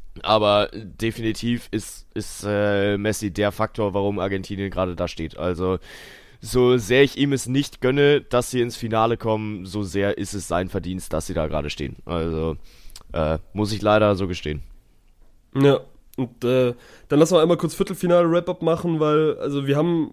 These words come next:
Speaker 2: quasi privat schon über dieses Niederlande-Argentinien-Ding gesprochen, wo er dann auch, also, viele haben gesagt, der Schiedsrichter hatte das Spiel nicht im Griff und am Ende gibt's, weiß ich nicht, sechzehn, siebzehn, achtzehn gelbe Karten und er probiert's
Speaker 1: Ja,
Speaker 2: halt irgendwie so
Speaker 1: fünfzehn.
Speaker 2: durchzusehen.
Speaker 1: Ja.
Speaker 2: Er probiert's halt irgendwie so durchzuziehen, keinen vom, vom Platz zu stellen, aber das war schon,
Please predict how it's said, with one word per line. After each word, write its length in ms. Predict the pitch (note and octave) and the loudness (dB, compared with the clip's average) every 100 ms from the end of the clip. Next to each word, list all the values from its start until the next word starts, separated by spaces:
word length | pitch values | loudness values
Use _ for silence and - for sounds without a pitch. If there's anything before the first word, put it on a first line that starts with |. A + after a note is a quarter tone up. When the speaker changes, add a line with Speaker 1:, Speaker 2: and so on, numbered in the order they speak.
| - | -6
Speaker 2:
quasi 260 | - D3+ C#3 | 0 0 0
privat 400 | - C#3+ D#3 - | 0 4 4 4
schon 100 | F3+ | 2
über 140 | E3+ | 2
dieses 240 | E3+ E3 | 2 0
Niederlande-Argentinien-Ding 1040 | E3+ E3+ E3 E3 D#3 D#3 D#3 F#3+ F3 E3 E3 | 0 2 4 4 2 0 -2 0 0 2 -2
gesprochen, 400 | E3 E3+ E3+ D3 | -2 -2 0 2
wo 100 | C3+ | 2
er 80 | |
dann 160 | C3 B2+ | 2 2
auch, 320 | B2 C3+ - - - - - - | 2 2 0 -16 -20 -20 -20 -12
also, 160 | A2+ A2+ | -10 -4
viele 200 | C3+ C3+ | 0 2
haben 100 | B2 | 4
gesagt, 240 | A#2+ A#2 | 2 -2
der 40 | B2 | -2
Schiedsrichter 380 | - D3+ C#3+ C#3 | -2 -4 -2 -2
hatte 160 | C3 | 0
das 120 | C3 B2+ | -2 -2
Spiel 220 | - D3 | 2 2
nicht 160 | C#3 | 2
im 140 | C3+ C3+ | 0 -2
Griff 260 | B2+ C3+ | 0 -2
und 80 | B2+ | 0
am 100 | A#2+ | 0
Ende 180 | A#2+ C#3 | 2 2
gibt's, 180 | B2+ A#2 | 0 -2
weiß 160 | B2+ | -2
ich 60 | B2+ | 0
nicht, 100 | A#2 | -2
sechzehn, 340 | B2+ - D3 | -4 -2 -4
siebzehn, 320 | C3 C#3 - C#3 | -4 -4 -4 -4
achtzehn 340 | B2+ - D3 | -4 -4 -2
gelbe 240 | C#3 C#3 | 2 0
Karten 360 | C#3+ C#3+ D#3 E3 | 0 0 0 0
und 80 | C3+ | -2
er 80 | C3 | -2
probiert's 320 | - D3 C#3+ | -4 -2 -2
Speaker 1:
Ja, 60 | |
Speaker 2:
halt 80 | C3+ | 0
irgendwie 120 | C#3 | 0
so 60 | C3+ C3+ | 0 0
Speaker 1:
fünfzehn. 20 | |
Speaker 2:
durchzusehen. 580 | D3 - D3+ C#3 D3 D3 _ _ - | 0 -2 -4 -2 -2 -4 _ _ -10
Speaker 1:
Ja. 140 | G2+ | -6
Speaker 2:
Er 80 | A2 | -4
probiert's 300 | - C#3 D3 | -2 0 4
halt 100 | D3 | 6
irgendwie 180 | C#3+ C#3+ | 8 6
so 80 | C#3 | 4
durchzuziehen, 420 | D3 C#3+ B2 C3+ | 2 0 -4 -4
keinen 200 | B2 F3+ | 2 2
vom, 360 | - D3 D#3 D3 - - | 4 4 4 0 -8 -10
vom 120 | - | -6
Platz 260 | C#3 E3+ - | 2 4 4
zu 60 | D3+ | 0
stellen, 280 | - D3 C#3 | 4 6 6
aber 160 | B2+ | 4
das 180 | B2+ B2+ | 2 0
war 160 | C3+ B2 | 0 0
schon, 400 | B2+ A#2+ A#2+ | 0 0 -2